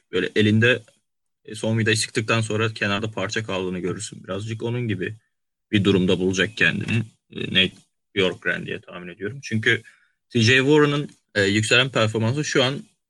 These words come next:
e, saha içerisinde Oladipo'nun oynayacağı çok fazla bir alan bırakmadı ona. O yüzden takaslamak isteyeceklerdir diye tahmin ediyorum ben de.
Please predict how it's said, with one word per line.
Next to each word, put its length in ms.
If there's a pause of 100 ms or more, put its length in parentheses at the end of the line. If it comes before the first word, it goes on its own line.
e, 320
saha 260
içerisinde 540
Oladipo'nun 680 (640)
oynayacağı 600
çok 220
fazla 400
bir 120 (640)
alan 300
bırakmadı 460
ona. 320 (360)
O 100
yüzden 420 (140)
takaslamak 840 (540)
isteyeceklerdir 840
diye 120
tahmin 300
ediyorum 320
ben 200
de. 100